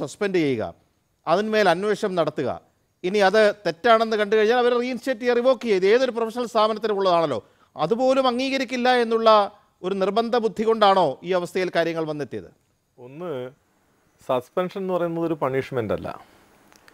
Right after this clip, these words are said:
Speaker 2: ഒരാളെ സസ്പെൻഡ് ചെയ്യുന്നത് എന്തിനു വേണ്ടിയാണെന്ന് വളരെ കൃത്യമായി ഈ സസ്പെൻഷൻ സംബന്ധിച്ച്, ഏഹ്, വിവിധ ഹൈക്കോടതി വിധികളിലും അതുപോലെ തന്നെ നിയമപുസ്തകങ്ങളിലും വളരെ കൃത്യമായി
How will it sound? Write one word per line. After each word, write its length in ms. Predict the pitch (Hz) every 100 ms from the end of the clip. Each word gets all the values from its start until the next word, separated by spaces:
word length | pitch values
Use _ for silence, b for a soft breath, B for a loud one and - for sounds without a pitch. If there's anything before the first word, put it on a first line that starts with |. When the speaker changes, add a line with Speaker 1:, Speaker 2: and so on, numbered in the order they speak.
| b _
Speaker 2:
ഒരാളെ 260 | 143 170 185
സസ്പെൻഡ് 460 | - 151 - 180 175
ചെയ്യുന്നത് 260 | 170 165 151
എന്തിനു 220 | 151 170
വേണ്ടിയാണെന്ന് 540 | 156 147 139 139 147
വളരെ 220 | 147 127
കൃത്യമായി 840 | 156 127 123 _ 185 165 139 131 143 165 b b _ _ _ -
ഈ 80 | 139
സസ്പെൻഷൻ 520 | 143 120 - 147 170
സംബന്ധിച്ച്, 640 | - 131 131 127 120 - 147 170 b b b _ _ _ _ _ _ -
ഏഹ്, 680 | - 71 123 117 117 117 104 - 92 95 - 110
വിവിധ 220 | 117 135
ഹൈക്കോടതി 500 | 143 151 - 151 151 156
വിധികളിലും 460 | 151 156 156 180 196 -
അതുപോലെ 300 | 127 143 143 139
തന്നെ 240 | 139 147 151 b b - 123
നിയമപുസ്തകങ്ങളിലും 720 | 127 147 147 - 127 127 143
വളരെ 180 | 113 120
കൃത്യമായി 420 | 110 107 113